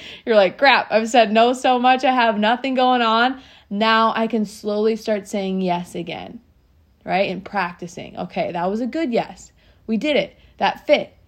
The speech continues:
That still allowed me to show up to the rest of my priorities." Priorities. <laughs> And then you say yes to another thing. And it's like, "Okay, that fit. That's good. We can still show up for everything and still do this other thing that I wanted to do.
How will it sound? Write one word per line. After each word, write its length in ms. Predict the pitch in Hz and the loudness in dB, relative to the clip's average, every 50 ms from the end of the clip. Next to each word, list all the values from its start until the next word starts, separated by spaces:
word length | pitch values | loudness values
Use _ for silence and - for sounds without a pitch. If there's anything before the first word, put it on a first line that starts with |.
| _ _ _ - | _ _ _ -2
That 320 | 214 208 208 208 208 - - | 0 2 2 2 0 -4 -14
still 320 | - - 254 254 254 247 | -2 2 4 4 4 6
allowed 260 | 247 247 240 240 233 | 4 4 4 4 2
me 140 | 240 240 240 | 2 0 0
to 100 | 226 220 | 0 -2
show 160 | 214 - 233 226 | -2 0 0 0
up 140 | 220 214 | 0 0
to 80 | - - | -4 -4
the 80 | 233 226 | -2 0
rest 220 | 220 220 214 - | 0 0 -2 -2
of 60 | 220 214 | -6 -6
my 80 | 208 | -6
priorities." 720 | 196 - 240 240 233 220 220 214 190 170 - - - - _ _ _ _ _ _ _ - _ _ | -4 -4 -2 0 0 0 0 -2 -4 -6 -10 -14 -18 -20 _ _ _ _ _ _ _ -20 _ _
Priorities. 640 | - 202 190 190 202 202 190 170 - - - - - | -6 -2 0 2 2 2 2 0 -2 -10 -14 -18 -16
<laughs> 60 | - - - - 349 - - 277 - - - - - - 330 440 466 440 453 453 440 - - - | -16 -10 -2 -2 -2 -2 -2 -8 -6 -6 -8 -8 -8 -10 -10 -10 -8 -10 -10 -12 -12 -14 -12 -2
And 180 | - 220 226 226 | 0 2 4 4
then 200 | 247 254 254 254 | 4 4 4 2
you 80 | 262 | 2
say 180 | 254 - 277 269 | 2 0 0 4
yes 240 | 262 254 254 254 - | 4 2 2 2 -2
to 100 | 277 269 | -4 -4
another 320 | 269 285 302 302 285 262 | -2 -2 0 0 -2 -2
thing. 240 | - 208 175 165 165 | -2 -4 -6 -6 -4
And 120 | 180 185 | -4 -4
it's 200 | 190 185 185 - | -4 -4 -4 -6
like, 180 | 180 175 170 - | -8 -8 -4 -4
"Okay, 280 | 220 240 285 294 247 | -4 -2 0 -2 -2
that 240 | 180 180 170 - - | -2 -2 -6 -6 -8
fit. 320 | - - 277 208 - - _ _ _ _ _ _ _ | -2 0 0 0 0 -4 _ _ _ _ _ _ _
That's 260 | - 190 190 190 190 - | -4 -2 -2 -2 -4 -8
good. 340 | - 302 285 220 - 208 - _ _ _ _ _ | -4 0 0 0 0 -2 -6 _ _ _ _ _
We 120 | - 202 208 | -8 -8 -2
can 180 | 208 240 214 | 0 0 -2
still 220 | 208 - - 226 220 | -2 0 -2 -2 -2
show 240 | 214 - 247 240 247 | 0 -2 0 2 2
up 180 | 254 247 247 | 2 0 0
for 60 | - | -2
everything 500 | 202 190 180 180 175 175 190 180 175 180 | -2 0 0 -2 -4 -4 -4 -6 -6 -6
and 200 | - 180 185 185 | -6 -6 -6 -6
still 280 | 185 - - 208 202 202 | -8 -8 -6 -6 -4 -4
do 200 | 185 214 220 220 | -4 -4 -4 -2
this 200 | 190 233 226 - | 0 -2 0 0
other 240 | 269 269 262 226 202 | -2 0 0 -2 -4
thing 180 | - 180 170 | -4 -8 -10
that 120 | 165 165 160 | -8 -8 -10
I 100 | 151 151 | -10 -10
wanted 260 | 110 104 95 - - | -10 -10 -12 -12 -16
to 120 | - - | -18 -18
do. 200 | - - - - | -16 -16 -16 -16